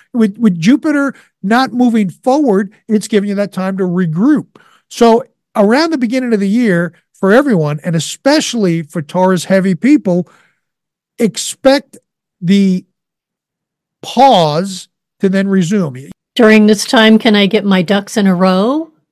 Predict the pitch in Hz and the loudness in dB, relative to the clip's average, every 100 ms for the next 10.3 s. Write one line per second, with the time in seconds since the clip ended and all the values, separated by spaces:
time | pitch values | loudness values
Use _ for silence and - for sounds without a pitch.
0 | _ 311 339 302 330 381 - - - 226 | _ -4 0 2 4 4 2 -4 -2 -2
1 | 233 202 180 185 156 - 269 - - - | 0 -2 -2 -6 -6 -2 -2 -4 -10 -2
2 | 269 190 254 294 302 - - 269 269 254 | -2 2 2 2 -2 -10 -4 -2 -2 -2
3 | 254 247 240 226 _ _ _ _ - - | -2 0 -4 -8 _ _ _ _ -8 0
4 | 240 226 220 214 202 - _ _ _ _ | 2 4 2 0 -2 -10 _ _ _ _
5 | - - 226 185 190 175 220 208 339 302 | -8 2 4 4 0 0 2 2 4 4
6 | 180 185 - - - - 269 254 262 247 | 2 -4 -4 -4 0 0 4 4 4 2
7 | 220 - 302 311 226 151 143 _ 196 226 | 0 0 0 0 -2 -4 -6 _ -4 -4
8 | - 247 233 226 185 220 - 214 226 233 | 2 4 4 2 0 -2 -2 -2 0 -2
9 | - 214 202 196 180 _ _ _ 208 233 | 0 2 4 2 -2 _ _ _ -2 2
10 | 262 175 | 2 0